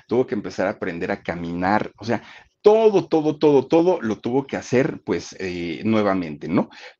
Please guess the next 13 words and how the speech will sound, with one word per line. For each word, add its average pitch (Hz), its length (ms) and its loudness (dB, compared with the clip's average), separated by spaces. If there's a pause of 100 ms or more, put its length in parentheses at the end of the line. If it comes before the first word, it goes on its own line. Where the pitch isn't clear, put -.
Pero 98 220 -2
fíjense 156 480 -6
ustedes 135 520 -4
que - 300 0 (1040)
la 87 180 -10
relación 80 560 -4
que 139 120 -8
tenía 98 420 -2
con 98 160 -2
Natasha - 580 -2
en 78 160 -12
ese 82 200 -10
momento, 110 480 -4